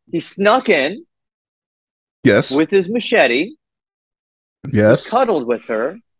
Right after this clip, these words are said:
Speaker 2: <laughs>
Speaker 1: When she woke up in the morning, he was standing over her and said, "I love you."
Speaker 2: Holy shit. So what did she do?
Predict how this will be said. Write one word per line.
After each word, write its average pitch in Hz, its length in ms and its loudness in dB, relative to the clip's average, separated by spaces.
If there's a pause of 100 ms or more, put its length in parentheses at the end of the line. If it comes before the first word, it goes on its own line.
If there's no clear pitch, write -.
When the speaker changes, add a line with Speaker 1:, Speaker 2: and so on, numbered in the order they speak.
(280)
Speaker 2:
<laughs> 185 540 4
Speaker 1:
When 165 240 -2
she 208 240 -6
woke 190 400 2
up 233 160 2
in 233 80 -2
the 226 60 -4
morning, 208 640 -4 (560)
he 170 100 -4
was 175 180 -2
standing 190 440 -6
over 202 260 -4
her 156 180 -2
and 143 140 -10
said, 123 380 -4 (440)
"I - 340 -20
love - 120 -20 (240)
you." - 60 -20 (500)
Speaker 2:
Holy 135 540 0
shit. - 500 0
So 117 180 2
what 139 220 4
did 214 160 2
she 233 240 2
do? 87 300 0